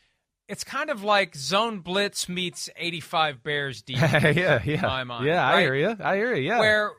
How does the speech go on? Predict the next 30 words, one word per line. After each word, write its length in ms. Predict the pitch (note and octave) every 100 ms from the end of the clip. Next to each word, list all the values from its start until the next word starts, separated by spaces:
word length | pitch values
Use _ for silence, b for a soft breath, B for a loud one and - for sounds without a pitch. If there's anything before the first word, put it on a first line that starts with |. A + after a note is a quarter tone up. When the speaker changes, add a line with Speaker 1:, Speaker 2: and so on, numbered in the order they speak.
| -
Speaker 2:
Yeah. 100 | D#3
Speaker 1:
where 280 | G#3+ G#3+ G#3
you've 320 | F#3 G3 -
got, 280 | G#3+ G#3+ G3
you've, 240 | G3 F#3+ D3+ -
you, 120 | G3+
you've 260 | F#3+ G3+
got 280 | F3+ F#3+ F3+ _ _ -
all 200 | G3+ B3+
these 240 | B3 G3+
guys, 640 | G3+ F#3 F3 E3+ E3 D#3
and 260 | D#3+ F3 D#3+
they're 140 | D3+
all 360 | - F3+ A#3+ C4
ready 280 | A3 G#3+ G3+
to 80 | F#3
come 400 | - F3 E3 D#3
at 340 | A2 D#3 D3+
you, 220 | D#3 D3+
and 220 | C3 E3+
you 120 | E3+ F3
don't 400 | E3 G#3+ G#3+ G3+
know 220 | G3+ F#3
who's 300 | E3+ E3 -
coming 460 | - E3 D3+ D3+ C#3+
until 320 | C#3 D#3+ D3
the 80 | C3
ball 340 | D3+ D3+ D3
is 100 | C#3
snapped, 520 | - D3+ C#3 C3 -